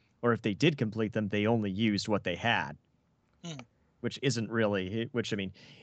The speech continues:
Speaker 1: it is, but it isn't completing them, stuff like that.
Speaker 2: Right.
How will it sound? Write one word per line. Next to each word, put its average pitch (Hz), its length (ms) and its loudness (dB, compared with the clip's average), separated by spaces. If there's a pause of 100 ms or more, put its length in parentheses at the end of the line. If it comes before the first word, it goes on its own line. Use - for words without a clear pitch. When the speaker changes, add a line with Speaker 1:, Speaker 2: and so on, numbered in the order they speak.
(120)
Speaker 1:
it 131 140 2
is, 151 480 4
but 117 180 0
it 110 100 -2 (160)
isn't 143 720 2 (280)
completing 139 500 2
them, 135 360 2 (300)
stuff - 280 -6
like 123 120 -4
that. 127 200 0 (2500)
Speaker 2:
Right. 110 200 -14